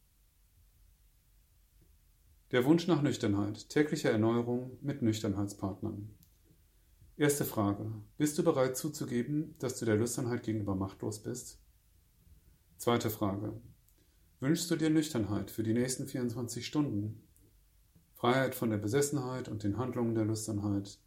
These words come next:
Freiheit von Angst, Groll, Scham, Selbstmitleid und so weiter? Dritte Frage: Bist du bereit, alles zu tun, was notwendig ist, um diesen Wunsch die nächsten vierundzwanzig Stunden zu bewahren? Grenzen setzen, Gebet, Lektüre, physische Sorge für deinen Körper,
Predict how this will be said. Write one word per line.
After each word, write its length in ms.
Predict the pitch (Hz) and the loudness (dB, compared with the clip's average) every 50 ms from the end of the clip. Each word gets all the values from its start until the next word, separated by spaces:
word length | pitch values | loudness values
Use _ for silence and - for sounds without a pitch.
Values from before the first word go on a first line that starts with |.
| _ - - - - - _ _ _ - | _ -20 -20 -20 -20 -20 _ _ _ -8
Freiheit 440 | - - 127 131 135 143 147 147 - | 2 6 6 6 6 4 2 0 -2
von 220 | - - 113 104 | -2 -4 -2 0
Angst, 520 | 110 120 127 131 131 - - - - - - | 0 0 0 0 -2 -6 -8 -10 -12 -14 -12
Groll, 440 | - - 113 117 117 120 120 123 131 | -4 0 2 2 2 2 2 0 -2
Scham, 540 | 101 - - - 113 107 107 110 113 110 110 | -6 -6 -2 0 2 2 2 2 0 -2 -6
Selbstmitleid 800 | 110 - 113 113 107 - - 110 104 - 104 101 98 98 - - | -4 0 0 0 0 -2 -4 -6 -6 -4 -4 -4 -4 -4 -6 -6
und 100 | 110 101 | -6 -4
so 120 | - 107 95 | -4 -4 -2
weiter? 340 | 98 104 104 107 135 147 151 147 - _ _ _ _ _ _ _ _ _ _ _ _ _ _ _ _ _ _ _ _ _ - - - _ _ _ _ _ _ _ _ _ _ _ _ _ _ _ - - - - | -2 -2 -2 -4 -6 -10 -10 -14 -16 _ _ _ _ _ _ _ _ _ _ _ _ _ _ _ _ _ _ _ _ _ -20 -20 -20 _ _ _ _ _ _ _ _ _ _ _ _ _ _ _ -20 -20 -14 0
Dritte 240 | - 165 175 170 160 | 2 4 6 6 4
Frage: 340 | - - 117 110 107 104 107 | 4 4 4 2 4 4 2
Bist 180 | 120 156 - - | 2 0 0 2
du 60 | 175 | 2
bereit, 340 | 165 151 151 151 151 151 - | 4 4 4 4 4 4 2
alles 280 | 139 139 151 147 - | 2 2 2 2 0
zu 100 | - 156 | -2 -4
tun, 240 | 147 - 160 156 147 | -2 2 2 2 4
was 200 | 147 139 143 - | 2 2 2 4
notwendig 460 | 156 165 160 131 120 110 107 104 107 | 4 4 4 4 4 2 2 2 0
ist, 220 | 110 104 101 - 113 | -4 -6 -6 -4 -4
um 100 | 107 104 | -2 -2
diesen 280 | 127 135 135 143 143 | -2 -2 -2 -2 -2
Wunsch 340 | 123 127 131 143 151 151 - | -2 -2 0 0 0 -2 -2
die 100 | - 120 | -2 -2
nächsten 340 | 110 117 120 120 - 123 113 | 0 0 0 0 -2 -6 -8
vierundzwanzig 600 | - - 120 117 110 - 113 107 104 113 104 - | -4 -2 -2 -2 0 0 0 0 0 -2 -6 -4
Stunden 280 | - 110 107 110 110 | -2 -2 0 0 0
zu 120 | 110 - 107 | -2 -2 -2
bewahren? 580 | 101 98 98 104 101 107 113 120 139 147 - - _ _ _ _ _ _ _ _ _ _ _ | -2 0 0 0 0 0 0 -2 -4 -10 -12 -16 _ _ _ _ _ _ _ _ _ _ _
Grenzen 360 | - - 104 110 110 - 135 117 | -4 0 0 0 0 -2 -2 -2
setzen, 520 | 120 120 120 120 - - 120 120 117 113 | 0 0 -2 -2 -4 -8 -6 -6 -6 -6
Gebet, 480 | - 101 - - 113 113 117 117 - - | -6 -6 -2 0 0 0 0 -2 -4 -6
Lektüre, 580 | 98 95 - - - 135 127 117 120 117 117 | -6 -6 -6 -8 -8 -8 -6 -4 -4 -4 -6
physische 460 | 113 - - 143 131 131 117 - 127 | -6 -4 -4 -4 -4 -4 -4 -4 -2
Sorge 280 | 107 110 110 110 110 107 | 0 2 2 2 2 0
für 120 | 104 - | -2 -2
deinen 220 | 104 101 95 101 98 | -2 -2 -2 -2 -2
Körper, 480 | - - 123 120 120 - 131 127 127 | -2 -2 -2 -2 -2 -4 -8 -8 -10